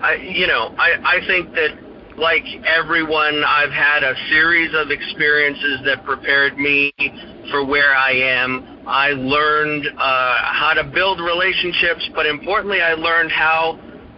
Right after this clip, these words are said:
cadaver tissue was used in a lot of these repairs and wanted to find an engineered solution. There had to be a better way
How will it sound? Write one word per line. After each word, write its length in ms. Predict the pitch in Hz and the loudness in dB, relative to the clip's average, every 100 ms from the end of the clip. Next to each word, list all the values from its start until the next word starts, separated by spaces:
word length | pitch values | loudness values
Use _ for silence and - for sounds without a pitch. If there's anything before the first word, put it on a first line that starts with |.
| - - | -18 -4
cadaver 760 | 190 160 165 190 190 196 185 - | -4 2 2 2 2 2 2 0
tissue 500 | 196 175 - 170 160 | -2 2 2 2 0
was 220 | 156 147 | -2 0
used 420 | 156 156 156 147 | 0 0 0 0
in 100 | 151 | -2
a 40 | 143 | 0
lot 280 | 147 151 147 | 0 2 2
of 60 | |
these 260 | 143 143 139 | 0 -2 -2
repairs 600 | 139 143 143 147 147 147 | -4 0 2 4 2 -2
and 720 | - - - - - 170 151 | -14 -16 -12 -8 -4 -2 0
wanted 320 | 165 190 180 | 0 0 -2
to 80 | 180 - | -4 -4
find 320 | 170 170 175 | 0 0 0
an 80 | 165 156 | -2 -2
engineered 640 | 170 180 175 180 185 180 - | 0 0 0 2 2 0 -2
solution. 560 | 165 170 185 - 123 113 | -2 0 0 0 -2 -2
There 120 | 123 | 0
had 300 | 131 175 - | 2 0 -2
to 120 | 135 | -4
be 160 | - 175 | 0 0
a 60 | |
better 560 | 139 120 156 165 170 160 | -2 -2 0 2 2 0
way 480 | 165 170 165 156 | 0 0 0 -2